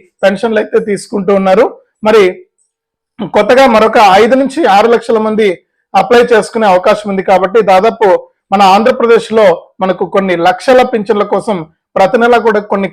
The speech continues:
కోట్ల రూపాయల భారాన్ని ఏపీ ప్రభుత్వం భరిస్తూ ఉందని కూడా ఈ సందర్భంగా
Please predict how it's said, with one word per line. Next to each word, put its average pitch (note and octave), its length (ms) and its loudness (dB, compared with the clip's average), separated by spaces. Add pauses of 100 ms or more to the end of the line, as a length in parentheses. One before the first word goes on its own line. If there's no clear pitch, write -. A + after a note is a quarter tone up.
(100)
కోట్ల A#3 340 2
రూపాయల G#3 400 2
భారాన్ని F#3+ 500 0 (440)
ఏపీ G#3 180 0
ప్రభుత్వం G3+ 480 -2
భరిస్తూ G3 420 0
ఉందని G3 260 -2
కూడా F#3 180 -2
ఈ F#3 80 0
సందర్భంగా F#3 560 -2